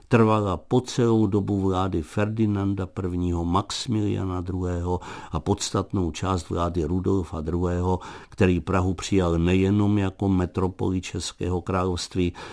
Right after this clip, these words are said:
ale podobně jako Karel čtvrtý jako hlavní město říše, které byl císařem.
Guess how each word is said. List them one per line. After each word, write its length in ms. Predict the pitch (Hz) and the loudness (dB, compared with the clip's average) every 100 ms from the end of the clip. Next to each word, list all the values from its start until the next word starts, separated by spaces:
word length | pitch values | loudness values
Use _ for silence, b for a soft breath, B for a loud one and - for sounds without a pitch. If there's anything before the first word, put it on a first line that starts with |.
| B - | B 2
ale 160 | 90 | 2
podobně 600 | - 98 92 95 101 95 | 4 4 4 2 2 2
jako 220 | 92 87 | 0 -4
Karel 340 | 85 101 98 85 | -2 0 0 -2
čtvrtý 480 | - - 87 - 87 | -4 -4 -4 -2 -4
jako 300 | 82 85 78 | -2 -2 0
hlavní 540 | 82 92 95 104 101 | 2 2 4 2 2
město 460 | 95 92 - - 76 | 2 0 -2 -6 -4
říše, 480 | 85 80 - 85 - B B | -4 -6 -6 -8 -8 B B
které 300 | - 92 85 | -2 0 2
byl 200 | 78 82 | 0 -2
císařem. 800 | - 82 69 71 69 67 60 | -4 -6 -6 -6 -6 -8 -10